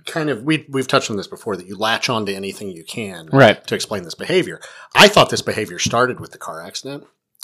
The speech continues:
Speaker 1: And so I thought it was, like, T B I,
Speaker 2: Right, right, right,
Speaker 1: brain
Speaker 2: right,
Speaker 1: injury,
Speaker 2: right.
Speaker 1: blah, blah, blah. But now I look back and I'm like, "No, it started a couple of days earlier." And I wonder, I've, I've been, this has been kinda keeping me up at nights. Did I do that on purpose?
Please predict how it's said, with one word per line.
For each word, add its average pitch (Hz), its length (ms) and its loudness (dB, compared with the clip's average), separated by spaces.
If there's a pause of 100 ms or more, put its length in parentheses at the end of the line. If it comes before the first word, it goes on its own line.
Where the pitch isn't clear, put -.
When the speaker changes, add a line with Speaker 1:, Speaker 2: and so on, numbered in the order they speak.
(140)
Speaker 1:
And 101 120 -6
so 110 100 -2
I 98 60 -2
thought 107 160 -8
it 95 80 -12
was, - 100 -16
like, 82 140 -16 (600)
T - 140 -4
B 98 140 -6
I, 80 140 -10
Speaker 2:
Right, - 140 -20
right, 139 140 12
right, 120 220 10
Speaker 1:
brain 110 160 8
Speaker 2:
right, 104 100 6
Speaker 1:
injury, 101 240 6
Speaker 2:
right. 92 80 0
Speaker 1:
blah, 113 100 2
blah, 104 120 0
blah. 95 180 -4 (480)
But 120 120 -4
now 131 180 6
I 160 60 8
look 135 200 2
back 127 200 2
and 101 80 4
I'm 90 60 -4
like, 92 140 -14
"No, 139 160 0
it 127 100 -2
started 151 320 2
a 110 40 -6
couple - 280 -10
of 98 60 -10
days 87 240 -14
earlier." 107 460 -10 (420)
And 110 140 -8
I 98 80 -6
wonder, 101 760 -2 (680)
I've, 104 260 -6
I've 101 140 -8
been, 107 340 -4
this 123 160 2
has 135 100 2
been 127 320 0
kinda 180 260 2
keeping 208 280 -2
me 147 100 2
up 165 160 -4
at 190 60 -4
nights. 151 520 -12 (580)
Did 127 120 4
I 147 120 6
do 143 160 2
that 139 160 2
on 120 100 2
purpose? - 560 -8